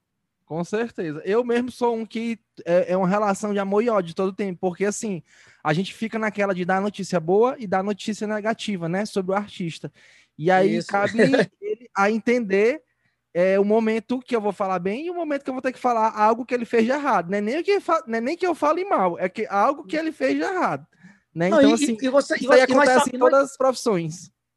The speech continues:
Speaker 2: Não, e nós sabemos, principalmente, a gente sabe, tem consciência disso, a gente sabe que, que
Speaker 1: Aham.
Speaker 2: a notícia,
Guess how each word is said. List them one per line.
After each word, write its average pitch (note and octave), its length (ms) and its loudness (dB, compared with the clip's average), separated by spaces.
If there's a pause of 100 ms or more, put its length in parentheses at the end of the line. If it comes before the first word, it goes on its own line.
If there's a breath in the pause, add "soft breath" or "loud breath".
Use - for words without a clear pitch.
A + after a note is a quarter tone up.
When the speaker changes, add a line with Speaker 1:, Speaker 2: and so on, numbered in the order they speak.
(140)
Speaker 2:
Não, E4+ 200 -6
e C#4+ 40 -2
nós D4+ 180 0
sabemos, C4 440 -2
principalmente, A#3+ 680 -2
a G3 40 0
gente A3+ 180 -6
sabe, G3+ 260 -4
tem C#4 220 0
consciência F3 680 -6
disso, E3+ 320 -4
a D#3+ 60 4
gente E3+ 180 0
sabe F#3+ 320 0
que, D#3+ 220 -10
que C#3 240 -10
Speaker 1:
Aham. D#3 360 -6
Speaker 2:
a F3 120 0
notícia, G3+ 500 0